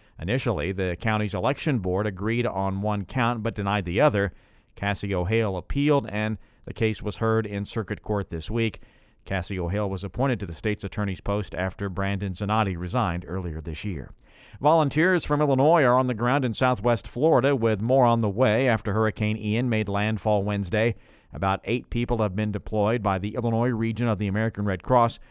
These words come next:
to provide food, water, clothing, and shelter. Illinois Electric Utility Company, ComEd, has sent more than two hundred fifty personnel to Florida and Georgia to help with power outages.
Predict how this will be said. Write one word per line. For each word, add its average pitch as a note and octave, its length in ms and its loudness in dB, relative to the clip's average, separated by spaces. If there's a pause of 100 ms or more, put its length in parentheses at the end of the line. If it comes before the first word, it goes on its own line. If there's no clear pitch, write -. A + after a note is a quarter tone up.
(280)
to C3 140 -2
provide G#2+ 520 2
food, C3+ 420 4
water, A2+ 540 4
clothing, A#2 560 2
and F#2 260 -4
shelter. C3 500 2 (400)
Illinois G#2 480 0
Electric G2+ 520 -2
Utility B2+ 400 2
Company, G2+ 320 -2
ComEd, A2+ 480 0
has A2 100 -2
sent G#2+ 220 -2
more A2+ 180 0
than G2 160 -2
two C3 240 -2
hundred C3 340 2
fifty D3 300 0
personnel G#2+ 540 0
to F2 80 -6
Florida A#2+ 420 0
and A2 280 0
Georgia B2 420 4
to F#2+ 80 0
help G2 180 0
with F2 140 -6
power E2 280 0
outages. D#2 500 -6